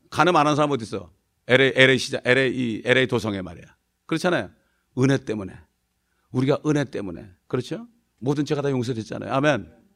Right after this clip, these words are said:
은혜 때문에 사는 거예요. 어? 이걸 가지고 지금 막 적응시켜가지고 말이야 정죄하면 안 되는 거예요. 아멘. 예? 왜? 예수 그리스도를 믿게 되면 어떻게 돼요?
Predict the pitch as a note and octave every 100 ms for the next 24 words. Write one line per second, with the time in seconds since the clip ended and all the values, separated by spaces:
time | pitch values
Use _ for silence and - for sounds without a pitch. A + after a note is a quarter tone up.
0 | - C#3+ D3+ - A#2 - G2+ _ _ _
1 | - - A2+ B2 C3 F#2+ E2+ - - _
2 | _ _ - D#2+ - G#3+ _ _ _ _
3 | - G#3 G#3+ G#3+ A3 F#3+ A3 G#3+ G#3 F#3
4 | G3 - G3 F3+ F#3 F#3+ - F3 D#3+ E3
5 | C#3+ B2+ A2+ B2 A2+ D3 F3 G#3+ - _
6 | C#3 F#3 - _ _ _ _ - G3 F3
7 | G3 F#3 G#3 G#3+ G3 G3 G3 G3 F#3 G3
8 | B3+